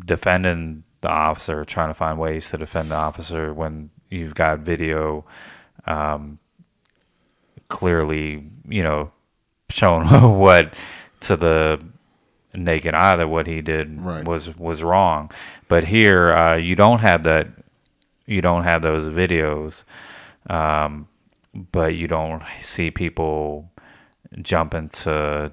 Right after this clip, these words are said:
Speaker 1: defend the officer either, which I would think would make more sense for them to defend the officer in, in this situation when they don't have those videos to, as definitive proof that,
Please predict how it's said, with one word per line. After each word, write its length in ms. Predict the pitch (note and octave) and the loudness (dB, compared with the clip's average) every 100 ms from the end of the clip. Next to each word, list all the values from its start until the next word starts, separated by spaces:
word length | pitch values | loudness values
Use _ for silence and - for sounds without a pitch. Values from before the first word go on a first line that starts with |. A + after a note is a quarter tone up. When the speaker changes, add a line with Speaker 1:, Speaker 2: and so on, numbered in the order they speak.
| - | -10
Speaker 1:
defend 420 | D#2+ - E2 D#2 | -8 -2 -2 -2
the 40 | |
officer 880 | D#2 D#2 D#2 - - D#2 D2 D2 D2 - - - | -4 -4 -4 -8 -10 -8 -6 -8 -12 -16 -18 -8
either, 400 | F2+ F2 D#2 D#2 | -4 -2 -2 -2
which 300 | D#2 - - | -4 -4 -4
I 100 | D2+ | -4
would 180 | D2+ | -4
think 200 | - D#2+ | -8 -8
would 120 | D#2 D2+ | -6 -8
make 240 | D#2 D2+ | -8 -8
more 240 | D#2+ D2+ | -6 -6
sense 260 | D2+ E2+ D#2+ | -4 -6 -6
for 140 | - | -8
them 200 | D#2 D2+ D2 | -8 -8 -8
to 300 | - D2+ D2+ - - - - | -6 -4 -6 -16 -20 -18 -6
defend 360 | D#2+ - E2 | -4 0 0
the 60 | D#2+ | 0
officer 500 | D2+ D#2 - E2 D#2 | 0 -2 -4 -6 -4
in, 200 | D#2 D#2 | -6 -8
in 160 | E2 D#2+ | -8 -6
this 140 | E2+ | -6
situation 680 | - E2 - D#2 D2+ D2+ D#2+ | -6 -10 -8 -6 -6 -6 -8
when 240 | D#2 D2+ D2+ | -8 -8 -8
they 200 | D#2 D2+ | -8 -6
don't 360 | D#2 D#2+ D#2 - - - - - _ _ _ - - | -6 -6 -8 -14 -20 -20 -20 -20 _ _ _ -20 -10
have 260 | - F2+ D2+ | 0 2 2
those 240 | D#2 D2+ | 0 -2
videos 580 | D2+ D#2+ D#2 D#2 D2+ - | -2 -2 0 -2 -4 -6
to, 100 | E2+ - | -6 -4
as 280 | E2+ D#2+ D2 | -2 -2 -4
definitive 640 | E2 - F2+ D#2+ D#2 D2+ | -6 -2 -2 -2 -6 -8
proof 480 | - F#2 D#2+ D2+ - | -8 -4 -4 -6 -12
that, 160 | D#2 | -12